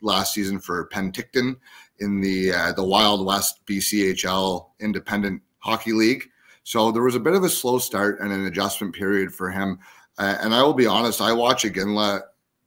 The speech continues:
quite a bit earlier in the year, and I, this guy did not stand out to me at, at all, almost whatsoever.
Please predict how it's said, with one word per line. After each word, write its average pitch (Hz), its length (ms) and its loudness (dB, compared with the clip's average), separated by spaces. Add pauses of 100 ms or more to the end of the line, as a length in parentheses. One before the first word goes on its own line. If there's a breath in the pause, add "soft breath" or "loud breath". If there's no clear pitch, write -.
(260)
quite 147 260 2
a 139 40 2
bit 117 180 4
earlier 113 280 2
in 110 100 0
the 101 60 -2
year, 101 180 0
and 107 60 -2
I, 98 260 -4 (160)
this 95 160 -8
guy 110 200 0
did 104 140 0
not 104 320 -2 (100)
stand 101 360 -6
out 117 220 -2
to 113 100 -8
me 95 360 -4 (100)
at, 87 240 -4 (400)
at 101 120 2
all, 113 260 6
almost 101 400 -2
whatsoever. 104 600 -2